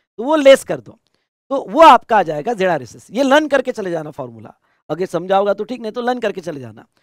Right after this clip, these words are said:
सिंपल है, टोटल पेमेंट रिसीव्ड प्लस, uh, service provided in,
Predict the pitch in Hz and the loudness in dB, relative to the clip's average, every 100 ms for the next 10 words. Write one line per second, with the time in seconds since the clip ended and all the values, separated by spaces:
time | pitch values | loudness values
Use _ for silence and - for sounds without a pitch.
0 | _ _ - 311 285 175 113 _ - 196 | _ _ -6 -4 0 -2 -2 _ -10 -6
1 | 220 214 208 208 214 226 - 277 - _ | -6 -6 -8 -8 -8 -8 -12 -20 -20 _
2 | _ _ _ 180 220 262 - _ _ _ | _ _ _ 4 4 4 -6 _ _ _
3 | _ _ - 185 185 - _ - 180 220 | _ _ 0 0 0 -6 _ -4 -4 -4
4 | 220 196 190 196 196 185 | -10 -4 -2 -2 -6 -12